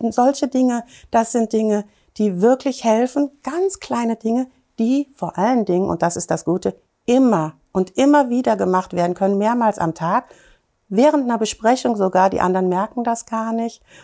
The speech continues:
Vor einer Besprechung, da gibt es unzählige Methoden, wo wir, äh, drauf zurückgreifen können und die uns dann auch ganz schnell, manchmal innerhalb von Sekunden, wieder in einen ruhigen inneren Zustand bringen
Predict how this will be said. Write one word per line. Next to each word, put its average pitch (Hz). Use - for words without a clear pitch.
Vor 269
einer 254
Besprechung, 185
da 214
gibt 226
es 233
unzählige 254
Methoden, 202
wo 214
wir, 202
äh, -
drauf 180
zurückgreifen 208
können 202
und 202
die 208
uns 190
dann 196
auch 196
ganz 311
schnell, 240
manchmal 240
innerhalb 226
von 220
Sekunden, 226
wieder 226
in 214
einen 208
ruhigen 277
inneren 233
Zustand 214
bringen 214